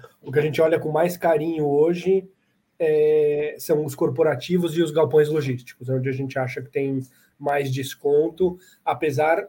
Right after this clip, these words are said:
<clears throat> da gente tá muito impressionado com o resultado das empresas abertas de shopping, a gente acredita que, que a coisa vem melhor aí, mais rápido no, no de logística e no corporativo.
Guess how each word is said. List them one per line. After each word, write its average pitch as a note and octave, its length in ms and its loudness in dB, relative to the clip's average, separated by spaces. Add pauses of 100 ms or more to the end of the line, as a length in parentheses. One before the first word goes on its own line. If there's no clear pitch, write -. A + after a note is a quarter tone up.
(100)
<clears throat> F3 480 -2
da C#3+ 220 0
gente C3+ 120 -2
tá D#3 100 2
muito E3+ 340 2
impressionado D#3 640 0
com D#3+ 120 -4
o - 20 -2
resultado C#3+ 500 -4
das C#3 220 -4
empresas C3+ 720 -4 (380)
abertas C#3 580 2
de C3 120 -4
shopping, D3+ 640 0 (340)
a C3+ 60 -6
gente C3+ 200 -4
acredita C#3 560 0
que, C#3+ 760 -4 (1200)
que - 80 -6
a C#3+ 40 0
coisa D3 200 4
vem C#3+ 160 2
melhor C#3 320 4
aí, C#3 360 0
mais C3+ 220 0
rápido C#3 360 -4
no, C#3+ 180 -2
no C#3+ 240 -4
de B2+ 120 -2
logística C#3 460 0
e D3 40 0
no D3 60 0
corporativo. D3 720 -2